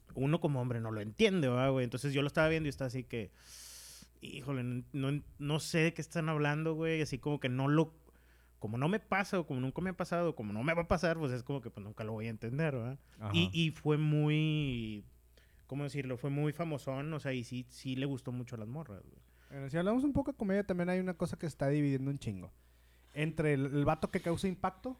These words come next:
Speaker 2: no tanto risa, ¿sabes cómo?
Speaker 1: Ujú.
Speaker 2: Y el que es muy chistoso. Hay dos. Y los dos es-, se catalogan en el mismo estilo comedia. ¿Saben de lo que hablo? Un
Speaker 1: Ubico
Speaker 2: ejemplo.
Speaker 1: de lo que hablas, pero no sé a quién
Speaker 2: Pues sí, un
Speaker 1: pondrías.
Speaker 2: ejemplo.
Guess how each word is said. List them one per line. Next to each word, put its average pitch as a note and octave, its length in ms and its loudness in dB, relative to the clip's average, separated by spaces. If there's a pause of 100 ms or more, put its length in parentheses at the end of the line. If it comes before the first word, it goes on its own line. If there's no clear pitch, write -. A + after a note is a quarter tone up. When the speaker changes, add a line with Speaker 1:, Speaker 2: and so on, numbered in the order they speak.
(140)
Speaker 2:
no C3+ 120 2
tanto C#3 240 2
risa, D3+ 300 -2 (480)
¿sabes C#3 200 -8
cómo? A#3+ 240 -8 (380)
Speaker 1:
Ujú. D3 300 -4
Speaker 2:
Y A3 260 -4 (300)
el C#3 180 -10
que A2 240 -10
es F#2+ 60 -14
muy A2 440 -6
chistoso. G#2+ 440 -10 (560)
Hay C#3 140 -2
dos. B2 340 -4
Y C#3 80 -6
los C#3 100 0
dos - 320 -6
es-, C3 320 -12
se - 160 -10
catalogan C3+ 440 -2
en C3 80 0
el B2 40 0
mismo B2 460 -2
estilo A#2 260 -2
comedia. G#2+ 320 -2 (240)
¿Saben C3 200 -4
de C#3 60 -2
lo C3+ 80 -6
que C3 80 -10
hablo? D3 220 -8 (1040)
Un C#3+ 120 6
Speaker 1:
Ubico D#3 100 8
Speaker 2:
ejemplo. F3 260 6
Speaker 1:
de G#3 60 6
lo E3 140 4
que C#3+ 100 2
hablas, E3+ 260 2
pero C3+ 200 0
no C3 140 0
sé C#3 140 -8
a C3 80 -6
quién B2+ 260 -4
Speaker 2:
Pues C3 260 -4
sí, E3 60 0
un D#3+ 60 0
Speaker 1:
pondrías. E3 100 0
Speaker 2:
ejemplo. B2+ 260 -4